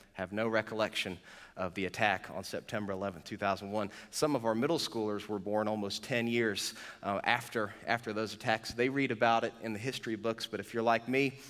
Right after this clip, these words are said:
and you were around during those times, and I think most of us were, you remember exactly where you were and all of the events that day and for the, the, the, the weeks that followed, um, that tragedy.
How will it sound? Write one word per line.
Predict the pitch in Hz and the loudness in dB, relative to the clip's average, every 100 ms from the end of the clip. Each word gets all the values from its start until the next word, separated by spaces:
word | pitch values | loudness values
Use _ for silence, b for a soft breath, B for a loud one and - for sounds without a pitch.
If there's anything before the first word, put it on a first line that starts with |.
| B B B | B B B
and | 107 | 0
you | 123 | 2
were | 117 113 | 4 6
around | 135 143 135 | 6 6 4
during | 135 135 | 2 4
those | 135 127 | 2 4
times, | 156 139 110 110 | 4 4 2 -2
and | 110 | -6
I | |
think | 110 117 | -4 -2
most | 117 120 | 0 -2
of | 117 | -2
us | 107 - | -4 0
were, | 123 120 113 B B | 2 2 0 B B
you | 139 | 2
remember | 123 123 117 110 | 6 6 4 2
exactly | 101 104 113 117 120 113 113 - | 2 4 4 4 0 0 0 -2
where | 107 110 120 | 0 4 4
you | 110 107 | 2 2
were | 104 110 113 98 | 2 2 2 2
and | 104 | 0
all | 95 123 | 2 4
of | 120 | 2
the | 110 | 2
events | 107 98 117 101 | 0 2 0 0
that | 110 110 98 | 0 2 2
day | 123 123 127 123 B B | 2 4 2 0 B B
and | - 98 | -6 -4
for | 107 | -2
the, | 104 104 117 | -4 -4 -4
the, | 110 101 95 | -2 -2 -4
the, | 98 98 104 107 | -6 -6 -8 -10
the | 104 | -4
weeks | 104 120 135 - | 0 2 0 -2
that | 104 - | -4 2
followed, | 131 127 117 104 104 B B | 6 6 6 2 0 B B
um, | 98 98 | -6 -2
that | 98 - | 0 0
tragedy. | - 107 104 85 | 2 2 2 -4